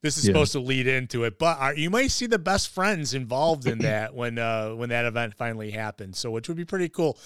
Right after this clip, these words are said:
Speaker 1: 'cause, you know, who doesn't love puppies, you know, and kitties and all those animals and the, uh, you know, Animal Society and stuff. So, so look for that, uh, tomorrow. And I forgot, there is that big game tomorrow. Um, I'm guessing that's why D C's not here because, you know, he,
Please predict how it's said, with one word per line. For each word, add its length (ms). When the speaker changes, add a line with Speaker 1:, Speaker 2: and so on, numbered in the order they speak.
Speaker 1:
'cause, 240
you 80
know, 80
who 80
doesn't 280
love 200
puppies, 460
you 100
know, 200
and 120
kitties 440
and 100
all 160
those 280
animals 520
and 100
the, 260
uh, 140
you 140
know, 200
Animal 360
Society 800
and 160
stuff. 400
So, 380
so 200
look 160
for 120
that, 420
uh, 200
tomorrow. 580
And 160
I 80
forgot, 380
there 160
is 140
that 240
big 200
game 300
tomorrow. 720
Um, 280
I'm 240
guessing 260
that's 120
why 140
D 160
C's 300
not 260
here 240
because, 500
you 60
know, 300
he, 320